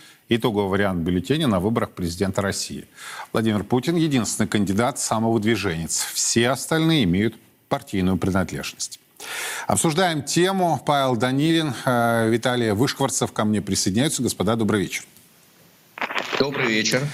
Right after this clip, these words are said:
Speaker 2: Юрий.
Speaker 1: Что я вижу сейчас, в том числе у нас, э, на,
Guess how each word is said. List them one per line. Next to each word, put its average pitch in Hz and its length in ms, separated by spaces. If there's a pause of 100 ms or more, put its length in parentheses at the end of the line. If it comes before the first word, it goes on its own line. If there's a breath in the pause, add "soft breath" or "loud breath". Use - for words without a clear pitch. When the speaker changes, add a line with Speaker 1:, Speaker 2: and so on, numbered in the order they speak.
(180)
Speaker 2:
Юрий. 135 300
Speaker 1:
Что 180 260
я 135 360
вижу 143 560
сейчас, 127 580
в - 100
том 123 220
числе 113 440
у 110 100
нас, 127 520
э, 123 40
на, 107 880